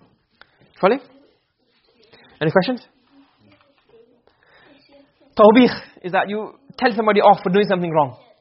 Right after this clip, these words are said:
For example, "Ya Ahl al-Kitab, O people of the book, la taghlu fi dinikum."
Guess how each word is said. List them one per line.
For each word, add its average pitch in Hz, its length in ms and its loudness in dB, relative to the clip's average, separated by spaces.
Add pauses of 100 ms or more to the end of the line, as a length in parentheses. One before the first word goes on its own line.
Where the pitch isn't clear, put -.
(360)
For 151 80 -4
example, 180 240 2
"Ya 196 240 4
Ahl 190 120 0
al-Kitab, 180 680 0
O 185 100 -4
people 180 220 -4
of 160 80 -6
the 165 60 -4
book, 220 240 0 (320)
la 170 180 4 (120)
taghlu 240 400 0
fi 226 180 -10
dinikum." 175 520 -6